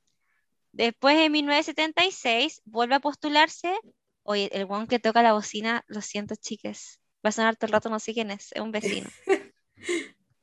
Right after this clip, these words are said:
Speaker 1: Bueno, la cosa es que en mil novecientos setenta y seis se vuelve a postular para la Asamblea Local de California, ya no como supervisor, o sea, otro cargo. Que era, me da la sensación que era como un core, así como consejo
Speaker 2: Claro.
Speaker 1: regional, una cosa así. Y aquí, eh,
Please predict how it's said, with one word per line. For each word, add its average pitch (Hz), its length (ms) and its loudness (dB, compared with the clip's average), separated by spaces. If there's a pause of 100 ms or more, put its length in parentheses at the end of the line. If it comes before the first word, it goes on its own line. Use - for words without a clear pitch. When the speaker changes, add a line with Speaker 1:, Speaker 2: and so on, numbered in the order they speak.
(100)
Speaker 1:
Bueno, 214 300 6
la 208 160 6
cosa 277 240 4
es 339 60 4
que 311 100 2
en 262 60 2
mil 254 100 0
novecientos 302 320 2
setenta 285 160 0
y 294 60 0
seis 320 180 0
se 277 140 0
vuelve 240 220 4
a 285 40 4
postular 320 460 0
para 277 180 2
la 240 80 4
Asamblea 233 380 0
Local 254 340 -2
de 262 80 -4
California, 269 500 -4
ya 226 160 -2
no 247 140 -2
como 269 180 -4
supervisor, 294 600 -2 (120)
o 220 60 -6
sea, 226 220 4
otro 277 220 0
cargo. - 320 2 (760)
Que 247 80 8
era, 294 120 8
me 277 140 6
da 269 100 8
la 359 60 8
sensación 339 240 -2
que 349 80 -2
era 370 100 4
como 311 180 -2
un 320 60 -4
core, 190 380 -2 (140)
así 214 180 -16
como 226 720 -8
consejo 269 280 6
Speaker 2:
Claro. 262 100 4
Speaker 1:
regional, 247 340 0 (400)
una 254 160 4
cosa 247 220 2
así. 294 240 -2 (960)
Y 247 340 4
aquí, 311 640 6
eh, 147 280 6